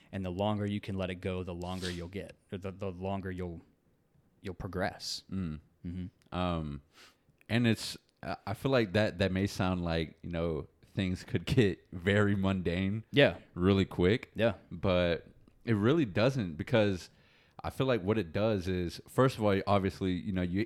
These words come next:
Speaker 2: you need to have your priorities in check.
Speaker 1: Yeah.
Speaker 2: Like, if you're doing, you know, this for the sake of discipline, yeah, you'll get some,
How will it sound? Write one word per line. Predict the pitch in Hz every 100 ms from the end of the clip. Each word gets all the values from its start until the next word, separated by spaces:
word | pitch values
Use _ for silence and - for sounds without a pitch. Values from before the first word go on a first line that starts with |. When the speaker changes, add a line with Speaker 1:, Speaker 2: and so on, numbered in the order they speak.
| -
Speaker 2:
you | 104
need | 110 107
to | 98
have | 90
your | 87
priorities | 82 90 87 87 92 90 80
in | 78
check. | - 92 78 - _
Speaker 1:
Yeah. | - 92
Speaker 2:
Like, | 90
if | 101
you're | 123
doing, | 104 107 104 98 92 - _ _ -
you | 98
know, | 92
this | 90 92
for | -
the | 87
sake | - 92 90
of | 82 73
discipline, | 92 - - 95 95
yeah, | 131
you'll | 139 127
get | 107 110 110 -
some, | 107 95 87